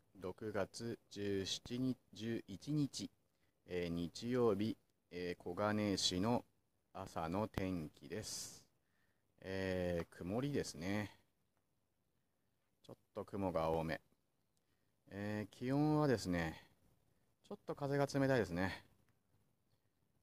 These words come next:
まあ、寒いまではいかないですけど、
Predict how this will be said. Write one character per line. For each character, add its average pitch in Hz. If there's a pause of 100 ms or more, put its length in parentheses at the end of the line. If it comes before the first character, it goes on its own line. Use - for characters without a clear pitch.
(120)
ま 113
あ、 -
寒 143
い 220
ま 170
で 143
は 127
い 117
か 131
な 135
い 131
で 110
す -
け 120
ど、 120